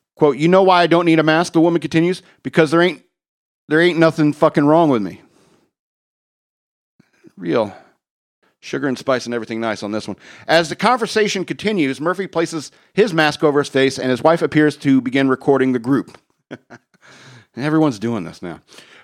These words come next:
Uh, when asked about the hecklers on Monday, Murphy said nothing had happened to prompt the two women to approach him.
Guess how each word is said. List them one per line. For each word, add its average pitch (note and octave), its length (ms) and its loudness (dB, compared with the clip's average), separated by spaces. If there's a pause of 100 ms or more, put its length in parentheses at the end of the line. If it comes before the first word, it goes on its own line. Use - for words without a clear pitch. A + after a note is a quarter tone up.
(100)
Uh, C3+ 300 2
when D3 160 0
asked G3 220 0
about F3+ 180 2
the C#3+ 60 -2
hecklers D#3 320 0
on C3+ 120 2
Monday, C3+ 220 2
Murphy D#3 280 0
said C#3 240 -2
nothing F3 400 0
had D#3 100 -2
happened C#3 420 0
to C3+ 80 -16
prompt D3+ 280 -4
the B2+ 60 -18
two C#3 200 -2
women A#2+ 220 0
to A#2+ 120 -6
approach A2+ 340 -2
him. D#2+ 140 -12